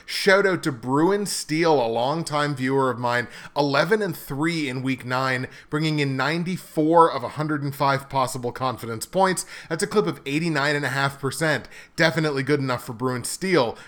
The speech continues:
to win week nine. Gavin O'Connor, not only now the leader in the Bridgewater's Finest pool, also the leader in the Ante and Co pool.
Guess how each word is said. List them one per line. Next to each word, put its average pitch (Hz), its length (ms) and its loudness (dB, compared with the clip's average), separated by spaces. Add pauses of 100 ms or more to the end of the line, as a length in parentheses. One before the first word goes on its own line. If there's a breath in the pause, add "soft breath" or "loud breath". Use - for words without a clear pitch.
to 143 100 -2
win 123 280 -2
week 110 220 -8
nine. 123 460 -2 (340 loud breath)
Gavin 185 380 6
O'Connor, 151 840 0
not 156 460 -2
only 165 640 0 (120)
now 151 360 4
the 160 120 4
leader 151 540 2
in 139 160 -2
the 147 100 0
Bridgewater's 147 580 0
Finest 151 460 -2
pool, 160 400 0 (320 loud breath)
also 190 440 4
the 170 100 0
leader 175 360 0
in 165 180 -6
the 170 180 -6
Ante 165 400 -6
and 147 220 -6
Co 185 360 4
pool. 123 480 0